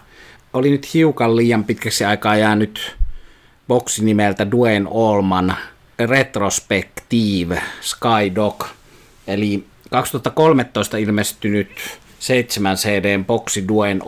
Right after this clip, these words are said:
Allmanin tuotannosta. Ja tätä boksia sitten availlessani ja tutkiessani huomasin, että tämähän on sikäli sangen ajankohtainen aihe, tämä Duane Allman, että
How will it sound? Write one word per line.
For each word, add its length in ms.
Allmanin 460
tuotannosta. 840
Ja 140
tätä 380
boksia 520
sitten 640
availlessani 920
ja 100
tutkiessani 680
huomasin, 480
että 200
tämähän 360
on 80
sikäli 400
sangen 400
ajankohtainen 800
aihe, 320
tämä 320
Duane 300
Allman, 400
että 400